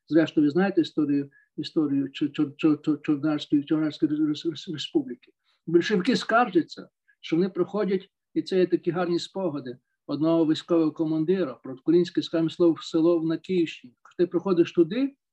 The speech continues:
нагадуєш, що ти мирний вишневий сад, ніби всі сп-, ніби все спить. Така селянська благодать, тиша і сон біля хаток, дівчата за плетними тинами, воли біля скрипучих жур-, журелів, але найбільше далі,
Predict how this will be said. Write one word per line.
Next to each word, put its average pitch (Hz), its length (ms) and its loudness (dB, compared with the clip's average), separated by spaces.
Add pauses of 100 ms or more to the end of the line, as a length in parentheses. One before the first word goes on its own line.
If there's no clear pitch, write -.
(120)
нагадуєш, 196 480 -2
що - 80 -20
ти 185 100 0
мирний 208 420 -2
вишневий 185 420 -2
сад, 147 320 -8 (100)
ніби 185 200 2
всі 202 200 -6
сп-, - 300 -10
ніби 202 260 0
все 196 200 -2
спить. - 460 0 (420)
Така 190 200 -4
селянська 190 500 -2
благодать, 165 560 -2
тиша 226 260 -4
і 208 60 -6
сон - 380 -6 (360)
біля 160 220 2
хаток, 151 420 -8
дівчата 214 460 2
за 165 120 0
плетними 170 460 -2
тинами, 190 600 -4 (300)
воли 175 340 4
біля 190 260 -2
скрипучих 180 600 -2
жур-, 160 360 -2
журелів, 156 460 -2
але 143 160 -8
найбільше 165 440 -2
далі, 156 180 -4